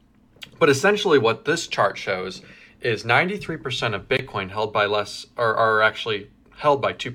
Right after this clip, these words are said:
less than two percent of addresses. So a lot of this is exchanges, a lot of this is dormant addresses or lost Bitcoin. It's a good amount of early whales. And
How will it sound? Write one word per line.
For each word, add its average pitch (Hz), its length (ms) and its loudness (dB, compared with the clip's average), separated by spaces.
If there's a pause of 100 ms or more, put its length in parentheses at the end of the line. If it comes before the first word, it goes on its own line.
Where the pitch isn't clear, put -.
(160)
less 117 160 -4
than 104 120 -12
two 120 120 -10
percent - 280 -12
of - 80 -14
addresses. - 580 -2 (580)
So 123 520 4
a 113 80 -2
lot 107 260 4
of 160 60 -2
this 165 240 -8
is 160 80 -12
exchanges, 110 880 -6 (160)
a 107 80 -10
lot 104 260 -2
of 117 100 -2
this 117 220 -4
is 104 100 -14
dormant 175 380 -2
addresses 170 840 -4
or 107 80 -4
lost 107 360 -4
Bitcoin. 135 580 -6 (400)
It's - 240 -20 (100)
a 113 80 -12
good 113 160 -2
amount 110 260 -2
of 101 60 -6
early 110 280 0
whales. 160 560 0 (640)
And 120 500 -2